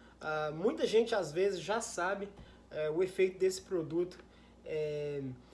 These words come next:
na construção civil. Então eu vou mostrar pra vocês aqui na prática usando esse produto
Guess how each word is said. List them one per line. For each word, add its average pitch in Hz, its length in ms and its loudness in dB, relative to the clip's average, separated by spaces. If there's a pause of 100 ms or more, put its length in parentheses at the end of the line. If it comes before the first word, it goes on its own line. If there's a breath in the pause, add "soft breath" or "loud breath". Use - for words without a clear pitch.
(140 loud breath)
na 170 120 -2
construção 208 460 -2
civil. 214 440 0 (320 loud breath)
Então 196 500 2
eu 220 140 6
vou 208 120 2
mostrar 220 400 2
pra 202 100 -2
vocês 190 360 0
aqui 190 160 -4
na 247 160 0
prática 202 680 -2
usando 226 720 2
esse 202 280 2
produto 180 440 0